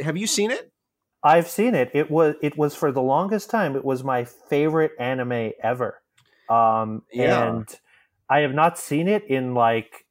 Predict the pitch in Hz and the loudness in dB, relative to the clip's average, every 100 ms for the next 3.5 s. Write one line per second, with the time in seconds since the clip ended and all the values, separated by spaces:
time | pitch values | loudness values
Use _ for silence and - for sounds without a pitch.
0 | _ _ _ - 147 131 123 120 151 196 | _ _ _ -6 -4 -2 -2 -2 -2 -2
1 | 220 269 262 120 117 92 165 131 190 208 | 0 -2 -4 -6 -4 0 0 0 -2 -2
2 | 208 - 131 127 127 - 143 131 127 120 | -4 -4 0 0 0 -4 -4 -4 -4 -2
3 | 120 117 113 107 | -2 0 0 0